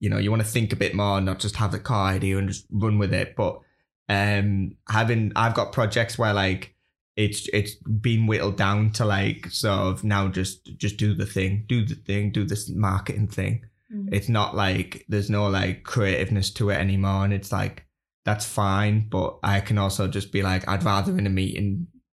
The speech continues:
Speaker 1: five meetings ago, somebody just went, "Great ideas. I don't think it's gonna happen though."
Speaker 2: Yeah. I mean, a lot of time gets wasted and some of your energy in, in developing ideas when people say, "How about we do this?"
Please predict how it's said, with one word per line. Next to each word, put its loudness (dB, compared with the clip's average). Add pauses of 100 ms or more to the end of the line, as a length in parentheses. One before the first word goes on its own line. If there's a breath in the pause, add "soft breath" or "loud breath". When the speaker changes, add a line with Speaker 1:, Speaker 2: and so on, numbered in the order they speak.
(140)
Speaker 1:
five 2
meetings 0
ago, 0
somebody 0
just -6
went, -2 (400)
"Great 2
ideas. 2 (180)
I -8
don't 2
think -2
it's -6
gonna 0
happen 2
though." 2 (340)
Speaker 2:
Yeah. -2 (180)
I 0
mean, 4
a 2
lot 2
of -2
time 2
gets -2
wasted -2
and 0
some 0
of 0
your 0
energy 2
in, 2 (300)
in -2
developing 0
ideas -2
when -2
people -4
say, -4 (520 loud breath)
"How 2
about -2
we 0
do 0
this?" -2